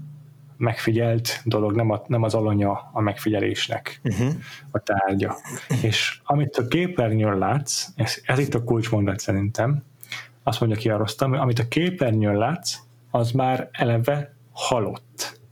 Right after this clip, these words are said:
Speaker 1: És a nézőnek a pillantása lehel bele életet.
Speaker 2: Mhm.
Speaker 1: És hogy ez azt is eredményezi ki a Rostaminál, hogy ő nyitott kérdésekkel dolgozik meg,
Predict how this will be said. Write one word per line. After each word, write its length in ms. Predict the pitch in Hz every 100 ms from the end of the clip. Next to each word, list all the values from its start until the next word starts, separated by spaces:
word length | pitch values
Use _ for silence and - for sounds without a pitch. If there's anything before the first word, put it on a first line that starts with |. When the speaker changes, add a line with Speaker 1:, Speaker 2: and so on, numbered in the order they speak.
| - - _ - - - -
Speaker 1:
És 440 | - 120 117 - -
a 80 | 120
nézőnek 760 | 123 156 151 127 120 113 110
a 60 | 120
pillantása 960 | - 160 131 107 104 104 104 - -
lehel 320 | 113 104 101 101
bele 300 | 104 104 95
életet. 760 | 104 98 90 - 95 - - -
Speaker 2:
Mhm. 280 | 135 120 120 131 - _ _ _ _ _ - - - - - - _
Speaker 1:
És 220 | - 117 -
hogy 360 | 123 120 117 117 - - _ - -
ez 180 | - 113
azt 220 | 123 120
is 360 | 117 - - -
eredményezi 600 | 147 120 117 117 113 113
ki 160 | 117 120
a 60 |
Rostaminál, 580 | 117 117 123 117 117 117
hogy 240 | 117 117
ő 340 | 113 117 120 120 120 - - - - -
nyitott 320 | 143 131 117
kérdésekkel 800 | 113 107 104 104 - 107 - 107
dolgozik 440 | 104 101 104 107
meg, 380 | - 107 104 -